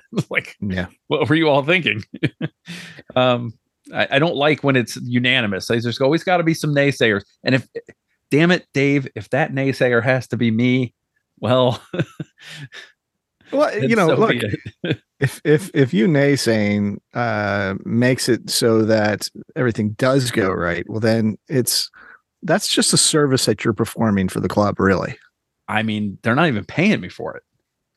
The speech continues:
Speaker 2: No, and we've offered our services to be paid a lot of times, and,
Speaker 1: Mm.
Speaker 2: yeah. Mm. You know why? We're, we're, uh, we're Americans.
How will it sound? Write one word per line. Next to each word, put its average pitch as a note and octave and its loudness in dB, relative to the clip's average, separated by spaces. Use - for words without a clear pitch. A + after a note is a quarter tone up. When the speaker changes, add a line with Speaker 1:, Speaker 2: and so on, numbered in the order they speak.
Speaker 2:
No, F3+ 2
and B2+ 2
we've D3+ 0
offered D3 0
our A2+ 4
services A#2+ 0
to - -6
be G#2 -2
paid B2+ 0
a G2 0
lot A2 2
of G2+ -2
times, F#2 -4
and, F2 -6
Speaker 1:
Mm. G2 -2
Speaker 2:
yeah. - -6
Mm. F2 0
You D3+ 2
know D3+ 2
why? C#3+ 4
We're, G#2+ 0
we're, A2 4
uh, G2+ 0
we're - -2
Americans. F#2+ 0